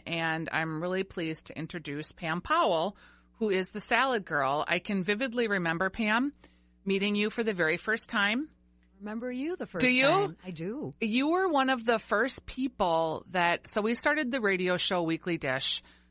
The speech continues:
Speaker 1: That's about food. Stephanie March and I have a show on My Talk one oh seven one on Saturdays from nine to eleven.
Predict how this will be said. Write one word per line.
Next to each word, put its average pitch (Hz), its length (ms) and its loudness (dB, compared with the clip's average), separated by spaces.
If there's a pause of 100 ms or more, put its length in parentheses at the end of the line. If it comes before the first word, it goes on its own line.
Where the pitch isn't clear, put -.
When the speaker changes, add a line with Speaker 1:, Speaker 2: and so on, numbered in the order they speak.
Speaker 1:
That's 165 180 -2
about 165 260 2
food. 147 380 -2
Stephanie 160 340 -2
March 147 280 -2
and 151 80 -4
I 135 120 0
have 143 160 -4
a 139 60 -4
show 147 220 -2
on 135 180 0
My 135 140 -2
Talk 147 220 -6
one 139 120 -2
oh 139 80 -2
seven 139 340 -2
one 135 140 0
on 135 100 -2
Saturdays 139 460 -2
from 147 100 -4
nine 135 200 -2
to 214 100 -2
eleven. 147 420 0